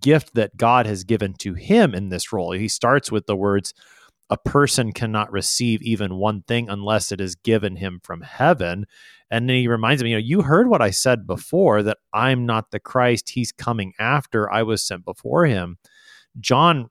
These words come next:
rather than being jealous of all this, of what's happening with Jesus and,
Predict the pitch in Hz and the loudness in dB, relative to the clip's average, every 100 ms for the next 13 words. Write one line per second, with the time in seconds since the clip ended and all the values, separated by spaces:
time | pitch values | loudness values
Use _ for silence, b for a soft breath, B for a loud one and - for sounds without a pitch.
0 | _ 110 113 143 139 113 107 95 92 110 | _ 0 2 4 2 2 -4 -6 -6 -4
1 | 101 92 85 101 170 175 101 87 87 82 | -4 -10 -2 2 4 4 2 -2 -2 -4
2 | 82 82 95 - - b b b b 107 | -6 -8 -6 -6 -8 b b b b -4
3 | 104 107 117 107 - 98 95 95 90 - | -2 -2 0 -2 -2 -6 -4 -6 -6 -6
4 | 90 92 98 - 98 | -4 -2 -2 -2 -6